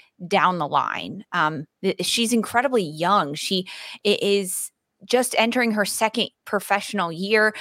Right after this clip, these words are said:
um, only her second year playing that position, the defensive six role. It's, she pl-, she did not play that in college at Penn State. Meanwhile, Julie Ertz is someone that, um, yes, perhaps at sixty percent, seventy percent, you're not gonna get as much of an Ertz as you would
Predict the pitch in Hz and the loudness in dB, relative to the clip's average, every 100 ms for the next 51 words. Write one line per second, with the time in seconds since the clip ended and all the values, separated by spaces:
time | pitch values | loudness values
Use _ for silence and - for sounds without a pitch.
0 | - - - 196 185 180 - - 226 247 | -14 -8 0 2 2 -2 -4 0 2 2
1 | 226 202 - 240 226 226 180 226 220 - | 2 0 0 0 0 -2 0 0 0 0
2 | 226 214 226 208 196 196 - - 165 - | 2 2 2 0 0 -2 -6 -8 -4 -2
3 | 202 - 82 - 180 196 - 208 196 196 | -2 -2 -6 -8 -6 -4 0 -2 -2 -6
4 | - 196 - 175 190 120 185 - 233 - | -2 -4 -2 2 4 2 0 -2 -2 -2
5 | 269 - 294 339 320 285 285 190 156 190 | -2 -2 0 0 0 -2 2 2 0 -2
6 | 190 214 175 175 - 185 - 214 170 - | -2 0 0 -2 -4 -6 -2 0 0 -4
7 | - - - 233 254 240 220 233 247 226 | -14 -18 -2 2 4 4 2 0 2 4
8 | 254 247 220 - 208 208 196 190 180 - | 2 2 -4 0 0 0 0 0 0 -4
9 | - - - - 196 185 185 180 - _ | -14 -20 -20 -2 2 2 0 -8 -12 _
10 | _ 175 190 220 247 - 247 220 214 226 | _ -10 0 2 2 0 0 2 2 0
11 | 233 - - 226 - 247 226 226 - - | -2 -4 -2 -4 -2 -4 -2 -2 -2 0
12 | 202 226 - 214 214 214 226 208 208 220 | 0 0 0 0 0 -2 -4 -2 -2 0
13 | 202 190 180 202 208 202 185 190 214 190 | -2 0 -2 0 -2 0 2 4 2 0
14 | 185 180 185 - 190 190 175 185 190 180 | 0 0 0 -4 -2 0 0 -2 -2 -4
15 | 185 170 180 180 170 | -4 0 2 4 2